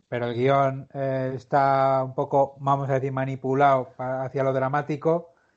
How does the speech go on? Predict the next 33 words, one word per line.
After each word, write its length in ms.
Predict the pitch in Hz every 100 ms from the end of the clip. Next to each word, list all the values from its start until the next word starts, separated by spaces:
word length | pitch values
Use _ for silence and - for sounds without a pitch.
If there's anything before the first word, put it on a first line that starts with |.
| _
sí 160 | - 165
que 100 | 185
a 40 | 170
lo 80 |
mejor 560 | 151 143 160 156 160 - _ _
es 140 | 147
conveniente 600 | - 165 147 139 151 139 151
en 60 |
esta 220 | 147 156 143
película 400 | 139 135 160 156
para 180 | 139 127
que 80 |
mucha 240 | 127 139 143
gente 220 | 139 143
empatice 480 | 147 131 113 143 143
todavía 500 | 110 95 127 131 127 _ _ _ _
con 160 | - 123
este 540 | 127 - 131 123 117 110
tipo 280 | 131 143 139
de 580 | 131 117 107 104 95 98 -
espectáculos. 560 | 120 117 143 135 117 - _ _
Que 80 | 143
hay 60 | 147
que 80 |
decir 240 | 202 190 214
que 100 | 196
se 120 | 156
siguen 260 | 147 190 165
haciendo 380 | 135 190 196 151
este 180 | 131
tipo 200 | 135 147 139
de 60 |
espectáculos. 640 | 127 135 165 160 147 170